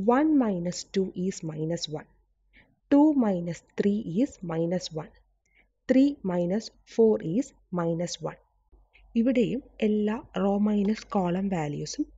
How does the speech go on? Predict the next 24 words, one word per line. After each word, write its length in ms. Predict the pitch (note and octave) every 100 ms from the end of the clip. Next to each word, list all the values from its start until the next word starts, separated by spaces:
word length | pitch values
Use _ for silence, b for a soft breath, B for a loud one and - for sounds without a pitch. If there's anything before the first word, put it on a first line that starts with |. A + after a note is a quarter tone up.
| - -
സെയിം 280 | B3 G#3+ F3 C#3+
ആണ്. 120 | C3+ - _ _ _ - -
Suppose 460 | B3 A3+ - C4+ B3+ G#3
we 80 | G3 F#3+
have 180 | B3 - - - - -
two 100 | A#3+ A#3+ - -
queens. 420 | F#3 D3 D3 - - - - b b -
ഫസ്റ്റ് 380 | B3 B3 - D4 -
ക്വീൻ 180 | B3+ A#3+ A#3+
പ്ലേസ് 240 | G3 F3
ചെയ്തിരിക്കുന്നത് 600 | G3 F#3+ G3 G3+ G3+ G#3 F4 - G3+ G3
ഐ 80 | G#3+ F3+ -
ജെയിലാണ്, 540 | E3+ E3+ D#3+ D3+ D3+ - _ b b _ G#3+
ഐ-th 480 | A#3+ B3+ C4 - C4 A3
റോ 100 | G#3+ D#4 - B3+
and 120 | D4 A3+
ജെ-th 400 | F3 D#3+ D#3+ - E3+
കോളം. 280 | D#3 C#3+ - _ _ _ _ _ - -
സെക്കൻഡ് 380 | C4 C4+ D4 C4
ക്വീൻ 140 | B3+ A#3+
പ്ലേസ് 240 | A3+ G#3 A3
ചെയ്തിരിക്കുന്നത് 560 | A3 A3+ A3+ A#3 A#3+ D#4 - -
കെ 160 | A#3+ A#3 B3+
എല്ലിലാണ്, 440 | F#3 E3 D#3+ D3+